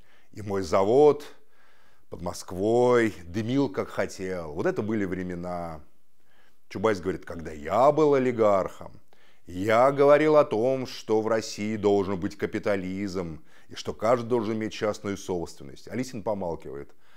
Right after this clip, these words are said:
«А ты, Володя, что делал, когда был олигархом?» Лисин так смущенно поднимает глаза и говорит: «А я рассказал анекдот про изнасилование трактористов, и теперь здесь, в лагере,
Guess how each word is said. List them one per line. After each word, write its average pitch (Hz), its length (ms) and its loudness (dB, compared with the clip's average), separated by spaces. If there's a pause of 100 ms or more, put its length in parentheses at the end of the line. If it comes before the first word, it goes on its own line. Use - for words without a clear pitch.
(280)
«А 139 140 2
ты, 208 140 0
Володя, 180 500 8
что 147 180 -4
делал, 131 320 4
когда 120 240 4
был 113 200 2
олигархом?» 101 680 2 (360)
Лисин 95 320 -8
так 98 140 -6
смущенно 98 400 -6
поднимает 101 380 -6
глаза 87 240 -2
и - 20 -12
говорит: 78 240 -10 (300)
«А 101 100 -4
я 117 100 4
рассказал 123 600 4 (120)
анекдот 110 380 -2
про 107 100 0
изнасилование 107 540 -2
трактористов, 113 800 -2 (320)
и - 60 -12
теперь 131 420 -2 (300)
здесь, 98 280 -2
в 98 60 -6
лагере, 101 420 2